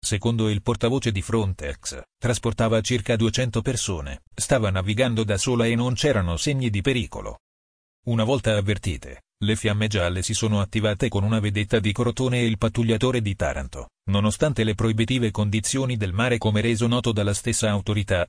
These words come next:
che ha poi dato la notizia di dover rientrare causa il maltempo,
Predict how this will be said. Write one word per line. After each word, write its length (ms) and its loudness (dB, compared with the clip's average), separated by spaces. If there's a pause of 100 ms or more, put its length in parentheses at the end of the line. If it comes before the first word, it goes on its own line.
(120)
che 200 2
ha 80 0
poi 180 0
dato 240 0
la 140 2
notizia 400 0
di 120 0
dover 280 0
rientrare 500 0
causa 340 2
il 140 0
maltempo, 640 -4